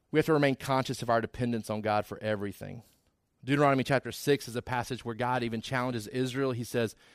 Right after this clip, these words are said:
"When you get into the promised land, keep in mind that you're living in houses that you didn't build. You're enjoying land that you didn't really obtain. You're eating the food that you didn't grow.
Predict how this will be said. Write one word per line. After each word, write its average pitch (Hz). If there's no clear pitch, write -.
"When 127
you 151
get 175
into 160
the 147
promised 160
land, 170
keep 170
in 151
mind 139
that 117
you're 127
living 135
in 117
houses 127
that 113
you 120
didn't 139
build. 104
You're 123
enjoying 113
land 127
that 110
you 107
didn't 127
really 123
obtain. 104
You're 123
eating 151
the 120
food 143
that 113
you 131
didn't 135
grow. 107